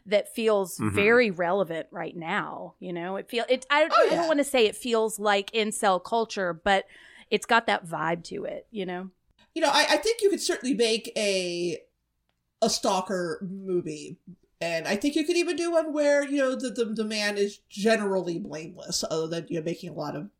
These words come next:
Speaker 1: Mm-hmm.
Speaker 3: dumb decisions. You know, I, I think it's more of a, you know,
Speaker 2: Mm-hmm.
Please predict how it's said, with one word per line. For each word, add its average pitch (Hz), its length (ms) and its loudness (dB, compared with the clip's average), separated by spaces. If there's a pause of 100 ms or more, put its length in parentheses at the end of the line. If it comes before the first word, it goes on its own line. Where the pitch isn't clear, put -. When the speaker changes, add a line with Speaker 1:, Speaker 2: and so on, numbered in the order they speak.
Speaker 1:
Mm-hmm. 233 220 -8
Speaker 3:
dumb 175 280 0
decisions. 170 680 -4 (380)
You 277 100 4
know, - 100 4
I, 247 180 6
I 262 120 6
think 392 140 2
it's 277 100 -2
more 285 160 4
of 262 80 0
a, 220 180 2
you 226 140 -2
know, 202 160 6
Speaker 2:
Mm-hmm. 190 180 0